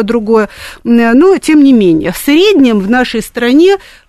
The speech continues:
примерно, э, четыреста человек на один спортобъект. Вот в Москве так, она занимает пятидесятое из восьмидесяти пяти мест. Э, в лидерах, э, Тамбовская, Белгородская область, Чувашская республика, примерно двести, двести с лишним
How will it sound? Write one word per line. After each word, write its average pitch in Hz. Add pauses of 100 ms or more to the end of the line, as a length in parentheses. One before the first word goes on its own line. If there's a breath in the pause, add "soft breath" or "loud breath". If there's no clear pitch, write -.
примерно, 233
э, 220
четыреста 254
человек 247
на 220
один 240
спортобъект. 196
Вот 247
в 185
Москве 202
так, 359
она 240
занимает 208
пятидесятое 220
из 214
восьмидесяти 190
пяти 190
мест. 180 (600 loud breath)
Э, 208
в 208
лидерах, 254
э, 196
Тамбовская, 269
Белгородская 214
область, 240
Чувашская 240
республика, 220
примерно 277
двести, 240
двести 226
с -
лишним 294